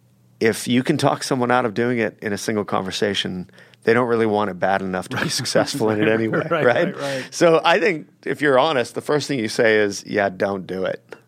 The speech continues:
Speaker 1: It's
Speaker 2: Uh-huh.
Speaker 1: impossible and don't do it. And the ones who come back in five years and say, "I didn't take your advice," those people have a shot at it, you know?
Speaker 2: Right.
Speaker 1: But for me,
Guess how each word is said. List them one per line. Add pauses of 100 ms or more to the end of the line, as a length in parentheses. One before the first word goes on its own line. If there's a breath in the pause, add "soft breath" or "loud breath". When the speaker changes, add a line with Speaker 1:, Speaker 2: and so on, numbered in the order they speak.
(160)
Speaker 1:
It's
Speaker 2:
Uh-huh.
Speaker 1:
impossible
and
don't
do
it. (320 loud breath)
And
the
ones
who
come
back
in
five
years
and
say,
"I
didn't
take
your
advice," (360 loud breath)
those
people
have
a
shot
at
it, (240)
you
know?
Speaker 2:
Right. (320 loud breath)
Speaker 1:
But (240 loud breath)
for
me,